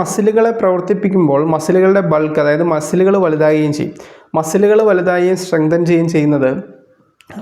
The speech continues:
പ്രത്യേകിച്ച് നമുക്കറിയാം ഗ്ലൂക്കോസിനെ ശരീരത്തിൽ സ്റ്റോർ ചെയ്യുന്നുണ്ട് ഗ്ലൈക്കോജൻ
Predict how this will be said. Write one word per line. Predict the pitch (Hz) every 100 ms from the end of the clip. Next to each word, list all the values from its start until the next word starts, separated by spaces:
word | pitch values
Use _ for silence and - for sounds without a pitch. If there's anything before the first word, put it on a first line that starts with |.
| -
പ്രത്യേകിച്ച് | 156 170 165
നമുക്കറിയാം | 160 170 170 170 151
ഗ്ലൂക്കോസിനെ | 151 151 170 170 180 175 175
ശരീരത്തിൽ | 170 160 165 165
സ്റ്റോർ | - 180 202
ചെയ്യുന്നുണ്ട് | 190 147 131 131 165
ഗ്ലൈക്കോജൻ | 147 151 156 175 170